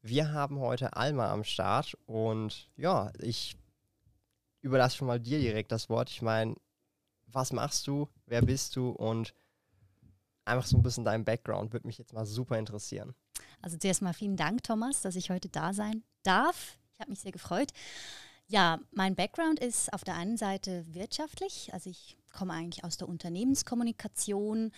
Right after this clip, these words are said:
Speaker 2: habe mal einen Abstecher in eine große Bank gemacht und bin seither eigentlich immer in der Content Production,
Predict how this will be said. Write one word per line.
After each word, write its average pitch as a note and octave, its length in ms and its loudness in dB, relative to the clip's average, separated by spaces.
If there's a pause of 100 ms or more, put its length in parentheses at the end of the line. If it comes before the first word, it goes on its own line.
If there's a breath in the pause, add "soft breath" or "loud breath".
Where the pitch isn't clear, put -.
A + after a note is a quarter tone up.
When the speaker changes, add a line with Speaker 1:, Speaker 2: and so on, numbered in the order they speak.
(460 loud breath)
Speaker 2:
habe - 180 -6
mal E3 420 -2
einen F#3 160 -14
Abstecher F#3+ 580 0
in E3 160 -6
eine E3+ 120 -10
große A3+ 400 -4
Bank G3+ 340 -4
gemacht F3+ 580 -8
und F3+ 280 -8
bin F#3 140 -14
seither F#3 420 -6
eigentlich F3 200 -8
immer F3+ 200 -6
in E3+ 60 -4
der F3 80 -4
Content A3 680 -6
Production, F#3+ 880 -4